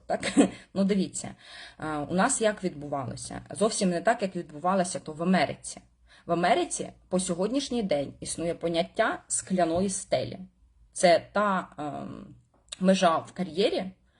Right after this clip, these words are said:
вище котрої ти не можеш піднятися, бо ти жінка.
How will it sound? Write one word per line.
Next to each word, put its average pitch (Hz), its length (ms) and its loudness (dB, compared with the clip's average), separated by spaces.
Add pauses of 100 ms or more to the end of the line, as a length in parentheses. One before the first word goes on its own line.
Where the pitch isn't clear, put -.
(140)
вище 190 300 0
котрої 196 380 0
ти 190 120 2
не 196 100 6
можеш 151 340 2
піднятися, 165 600 -6
бо 147 140 -10
ти - 140 -16
жінка. 135 520 -8